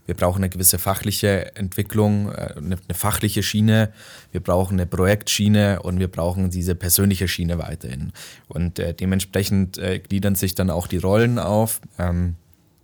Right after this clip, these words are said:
wir haben, sag ich mal, so eine Art, ja, Kompetenzcenter geschaffen. Das, die heißen bei uns Chapter.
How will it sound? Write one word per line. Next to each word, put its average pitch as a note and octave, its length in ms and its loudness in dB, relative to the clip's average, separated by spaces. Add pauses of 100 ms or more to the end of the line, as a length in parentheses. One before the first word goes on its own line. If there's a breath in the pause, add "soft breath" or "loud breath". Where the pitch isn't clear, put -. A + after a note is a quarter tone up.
(320)
wir F#2 160 -2
haben, F#2+ 140 2
sag F#2 160 0
ich F2+ 120 -4
mal, F#2 300 0 (380 loud breath)
so - 160 -4
eine E2 140 -6
Art, E2+ 80 -6 (220)
ja, F2 280 -6
Kompetenzcenter G2 920 0
geschaffen. G2 640 2 (200)
Das, - 200 -8 (100)
die F2 120 -2
heißen F2+ 200 2
bei E2+ 60 0
uns F2 160 -4
Chapter. G#2 480 0